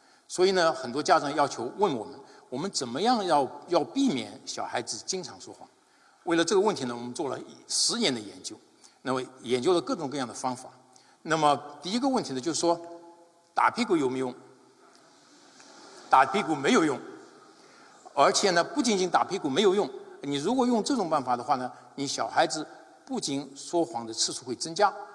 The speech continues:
而且说谎的水平会越，越来越高。啊，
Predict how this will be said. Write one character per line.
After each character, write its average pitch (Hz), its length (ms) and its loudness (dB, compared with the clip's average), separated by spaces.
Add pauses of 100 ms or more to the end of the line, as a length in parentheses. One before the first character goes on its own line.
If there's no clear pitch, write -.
(120)
而 135 100 -2
且 139 120 0
说 165 200 -6
谎 147 120 -8
的 131 80 -6
水 113 140 -6
平 131 240 -8
会 143 140 -10
越， 113 180 -6 (140)
越 127 140 2
来 104 80 -2
越 104 100 -6
高。 120 200 4 (840)
啊， 131 360 6